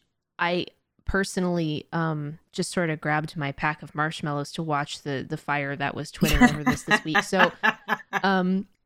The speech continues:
Speaker 1: stasis freeze is the first thing. So frozen players can now initiate breakout while airborne, which is good because I have been frozen midair during a thunder crash and then got shotgunned in the face. Um, so I'm glad I can break out of that now.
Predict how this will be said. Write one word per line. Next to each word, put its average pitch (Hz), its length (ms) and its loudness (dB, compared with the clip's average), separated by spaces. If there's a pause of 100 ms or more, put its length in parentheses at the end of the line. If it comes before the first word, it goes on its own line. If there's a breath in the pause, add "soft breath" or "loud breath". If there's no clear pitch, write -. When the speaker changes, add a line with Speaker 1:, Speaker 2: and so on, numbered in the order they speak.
(140)
Speaker 1:
stasis 226 460 0
freeze 190 320 0
is 180 120 -8
the 175 100 -4
first 160 300 -4
thing. 147 160 -2
So 175 400 -2 (180)
frozen 220 460 0
players 202 320 0
can 190 160 0
now 165 180 2
initiate 165 460 0
breakout 156 380 -2
while 156 180 0
airborne, 156 600 -4
which 170 180 -4
is 160 100 -6
good 156 220 -4
because 160 200 -4
I 151 120 0
have 156 120 -2
been 147 120 -6
frozen 180 440 0
midair 147 460 0 (180)
during 180 560 0
a 160 120 0
thunder 151 240 -4
crash 151 560 -2
and 156 340 -2
then 147 420 -2 (120)
got 143 220 -2
shotgunned 143 460 -4
in 127 120 -8
the 123 80 -10
face. - 480 -6
Um, 165 400 0 (120)
so - 220 -4
I'm 143 140 -4
glad 156 200 0
I 190 100 0
can - 240 -4
break 208 240 -2
out 160 160 0
of 160 100 -2
that 156 240 -6
now. 160 240 0